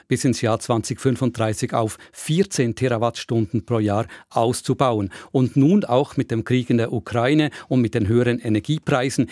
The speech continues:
ist vielen Hausbesitzern und auch Gewerbebetreibenden klar geworden, dass es sich lohnt, umzusteigen. Also der Bedarf, die Nachfrage nach Solaranlagen wächst,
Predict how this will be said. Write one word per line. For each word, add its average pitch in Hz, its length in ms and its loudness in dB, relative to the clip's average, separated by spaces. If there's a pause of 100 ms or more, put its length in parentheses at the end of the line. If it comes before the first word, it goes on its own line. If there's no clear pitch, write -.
(160)
ist 139 240 -2
vielen 175 540 0
Hausbesitzern 135 800 0
und 117 220 -4
auch 110 200 -4
Gewerbebetreibenden 117 1300 -2
klar 131 220 2
geworden, 120 400 2 (200)
dass - 220 -2
es 151 120 0
sich - 160 -2
lohnt, 131 440 2
umzusteigen. 120 720 -2 (260)
Also 123 240 0
der 123 160 0
Bedarf, 120 540 0
die 127 140 0
Nachfrage 135 760 2 (220)
nach 117 160 0
Solaranlagen 113 1040 0
wächst, - 340 -2